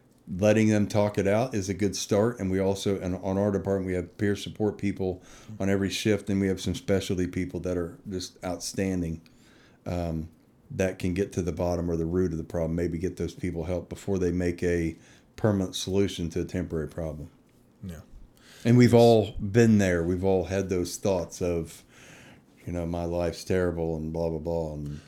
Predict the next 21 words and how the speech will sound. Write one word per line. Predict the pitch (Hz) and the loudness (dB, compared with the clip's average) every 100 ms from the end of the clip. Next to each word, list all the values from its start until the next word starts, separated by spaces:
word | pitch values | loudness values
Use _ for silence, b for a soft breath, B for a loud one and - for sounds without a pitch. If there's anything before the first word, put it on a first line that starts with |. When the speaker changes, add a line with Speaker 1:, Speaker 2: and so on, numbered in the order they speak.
| _ | _
Speaker 2:
That | 120 | -6
person's | 127 135 120 107 | -2 0 0 -2
not | 113 | -4
alone | 98 95 101 95 | -4 -4 -4 -4
in | 90 | -6
what | 87 | -8
they're | 80 | -10
going | 85 82 82 | -10 -12 -12
through. | - 73 73 | -14 -16 -10
Speaker 1:
Correct. | - 95 82 117 | -2 -2 -2 -4
Speaker 2:
The | 101 | -2
biggest | 107 95 - | 0 0 -4
Speaker 1:
We've, | 92 | -6
Speaker 2:
thing. | 78 82 | -8 -6
Speaker 1:
uh, | 98 90 - | -8 -8 -8
w-, | 101 - 85 - _ - 110 107 | -10 -10 -14 -16 _ -6 -6 -2
b-, | 139 131 | -2 2
based | 117 135 135 139 | 6 8 8 6
on | 120 | 6
our | 117 120 | 6 6
business, | 104 123 98 98 92 85 - | 6 6 6 0 -2 -4 -10